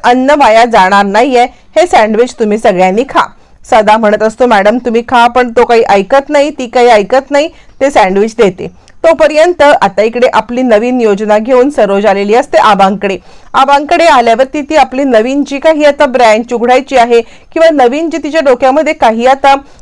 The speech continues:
अ, प्रोजेक्ट आहेत ते सगळे, सगळे ती आबांना समजावून सांगत असते. आबा म्हणता, "सरोज, तुझ्यावरती मला कधीच शंका नव्हती,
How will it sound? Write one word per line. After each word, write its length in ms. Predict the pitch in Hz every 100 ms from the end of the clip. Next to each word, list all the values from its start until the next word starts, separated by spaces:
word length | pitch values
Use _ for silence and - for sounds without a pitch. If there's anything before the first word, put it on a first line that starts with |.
| -
अ, 240 | 220 226
प्रोजेक्ट 640 | 220 220 240 262 240 320 -
आहेत 220 | 254 247
ते 220 | 240 339 349
सगळे, 500 | - 262 220 277 330
सगळे 320 | 269 233 247
ती 160 | 277 -
आबांना 400 | 196 196 208 220
समजावून 420 | 277 254 220 214
सांगत 340 | 202 190 190 190
असते. 360 | 202 233 - - - _
आबा 240 | 185 196
म्हणता, 300 | 220 247 247
"सरोज, 380 | 254 220 262 277 - _ -
तुझ्यावरती 480 | 302 311 370 370 392
मला 220 | 370 370
कधीच 480 | 392 254 240 294 -
शंका 360 | 381 392 311 330
नव्हती, 420 | 247 208 208